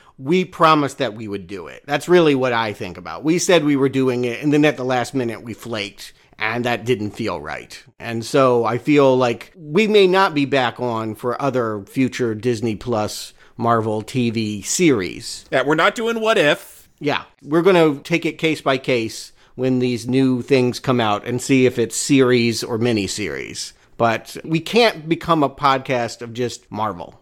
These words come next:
Speaker 1: That wasn't our design. That's not what I would want to do. And I think we would frankly all get tired of it. The fun of this whole podcast is that we can jump around and explore different areas of film.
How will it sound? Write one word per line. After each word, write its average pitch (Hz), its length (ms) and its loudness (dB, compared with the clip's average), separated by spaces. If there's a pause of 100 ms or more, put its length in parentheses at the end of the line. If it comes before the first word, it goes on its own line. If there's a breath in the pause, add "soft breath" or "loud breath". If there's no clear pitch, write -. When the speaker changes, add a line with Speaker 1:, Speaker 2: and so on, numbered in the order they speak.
Speaker 1:
That 120 200 -6
wasn't 139 320 2
our 135 120 4
design. 139 560 0
That's 120 260 -10
not 123 240 -2
what 135 120 -2
I 120 140 0
would 123 160 0
want 120 300 -4
to 135 100 -10
do. 147 320 0
And 120 240 -2 (240 soft breath)
I 120 80 -2
think 135 180 2
we 139 140 4
would 131 160 0
frankly 147 380 2
all 139 120 4
get 143 200 -2
tired 165 400 -2
of 80 160 -14
it. - 260 -20 (160)
The 135 100 -8
fun 180 220 2
of 147 100 0
this 147 180 -4
whole 147 200 2
podcast 143 540 0
is 120 80 -10
that 123 160 -4
we 127 80 -6
can 123 180 -4
jump 135 240 0
around 120 460 0
and 110 160 -6
explore 123 500 -2
different 123 460 -4
areas 107 600 -4 (220 soft breath)
of 101 100 -14
film. 104 540 0